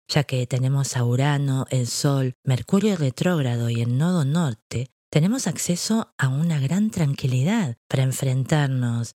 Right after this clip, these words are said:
a esas emociones escondidas que surgen durante el eclipse y durante los próximos seis meses.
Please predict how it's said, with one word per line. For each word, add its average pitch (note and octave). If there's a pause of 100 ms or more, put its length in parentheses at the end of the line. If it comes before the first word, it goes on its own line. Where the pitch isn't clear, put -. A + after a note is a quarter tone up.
a C3
esas C3
emociones C#3
escondidas A#2+
que A2+
surgen B2+
durante A#2
el A2+
eclipse D3 (120)
y G#3+
durante C3+
los B2+
próximos E3
seis C3+
meses. C#3